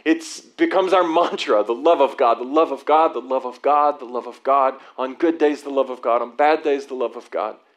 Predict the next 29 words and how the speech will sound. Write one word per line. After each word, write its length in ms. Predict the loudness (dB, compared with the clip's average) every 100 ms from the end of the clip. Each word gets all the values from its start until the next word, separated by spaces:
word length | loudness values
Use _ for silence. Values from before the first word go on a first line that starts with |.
| _ _ -20 -12
When 160 | -6 0
we're 160 | 0
encountering 680 | 0 -2 2 2 4 4 4
his 120 | 0
presence, 360 | 2 2 2 -6
when 80 | -8
we're 80 |
not 260 | -2 0 0
encountering 540 | -2 -6 -6 -6 -8
his 120 | -10 -12
presence. 440 | -14 -14 -18 -20 -20 -20 -8
The 80 | -4
love 240 | 2 4
of 140 | 4 2
God, 220 | 0 0
the 60 |
love 240 | 0 -2 -4
of 140 | -8
God, 260 | -8 -8 -10 _
the 60 | -14
love 200 | -12 -12
of 140 | -16
God. 180 | -20 -20 -20 _ _ _ _ _ _ _ _ _ _ -8
So 120 | 0
that 100 | 2
was 100 | 2
last 260 | 0 -2 -6
week. 220 | -18 -20 _ _ -20 -20 -6
Um, 320 | 0 0 0